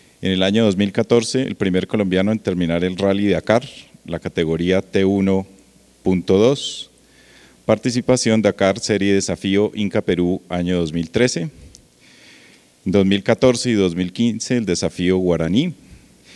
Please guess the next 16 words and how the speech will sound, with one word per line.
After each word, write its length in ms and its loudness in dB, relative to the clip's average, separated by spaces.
y 100 -6
tiene 220 2
más 220 4
de 80 0
catorce 500 -2
campeonatos 800 -2
nacionales 720 -2
en 260 -4
categorías 680 -2
Rally 320 0
Raid, 300 0
Rueda 260 8
Libre 240 6
por 180 4
Colombia, 760 6
Rally 420 0